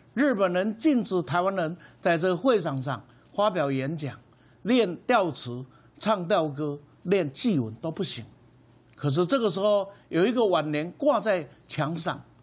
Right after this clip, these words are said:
大家深深感动。这个挽联是谁？是台湾啊，这个北京大学台湾同学会的学生们所列出来的一个挽联。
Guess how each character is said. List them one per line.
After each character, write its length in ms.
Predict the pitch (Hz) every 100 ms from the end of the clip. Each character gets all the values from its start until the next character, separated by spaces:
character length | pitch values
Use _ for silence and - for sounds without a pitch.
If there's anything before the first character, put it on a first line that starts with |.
| _ _ _
大 200 | - 165
家 200 | 151 156
深 500 | 156 - - 226 196 185
深 320 | - 175 175
感 200 | - - -
动。 180 | 123 95 - _ _ _
这 120 | - 302
个 100 | 262
挽 200 | 185 170
联 160 | 160 196
是 180 | 240 185
谁？ 300 | 143 147 151 - -
是 300 | - 175 160 - - _ - - _ _ -
台 220 | 180 226
湾 260 | 247 247
啊， 180 | 175 110 _ _ -
这 80 | 185
个 140 | 180
北 320 | 156 170 160 160
京 220 | 226 220
大 200 | 240 185
学 200 | 143 131
台 260 | - 151 175
湾 180 | 185
同 220 | - 143 156
学 220 | 147 139
会 200 | 175 - - _ -
的 100 | 143
学 240 | 135 160 185
生 180 | 233
们 180 | 226 185 - - _ _ -
所 300 | - 143 - -
列 260 | 202 247
出 180 | 147 165
来 200 | 139 120
的 140 | 127 - -
一 120 | 147
个 120 | 139
挽 180 | 131 110 98
联。 140 | -